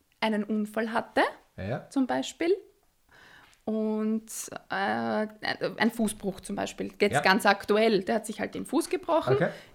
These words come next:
Speaker 1: hat jetzt eine Schwellung im Fuß, naja, dann werde ich ihn darauf hinweisen, dass es gut ist, eine Lymphdrainage zu machen, damit der Lymphfluss angeregt wird, dass wir die Schwellung wegkriegen, dass die Wundheilung besser ist, die,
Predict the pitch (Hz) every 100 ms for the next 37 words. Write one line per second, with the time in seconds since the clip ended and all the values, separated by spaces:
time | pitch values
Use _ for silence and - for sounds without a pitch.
0 | - - - - - - 233 220 226 208
1 | 202 220 202 220 214 214 202 - 233 403
2 | 269 233 233 240 240 214 208 233 254 254
3 | 269 262 226 220 220 - - 262 269 269
4 | 262 277 269 233 233 - 247 277 240 220
5 | 220 311 349 - 294 285 294 - 294 302
6 | 330 311 254 240 247 - - - 247 233
7 | 277 320 - 302 - - 262 285 285 -
8 | 285 277 240 220 214 208 254 349 320 311
9 | 285 302 294 - - - - 226 214 226
10 | 285 381 320 294 294 294 254 254 - 247
11 | 254 247 - 220 226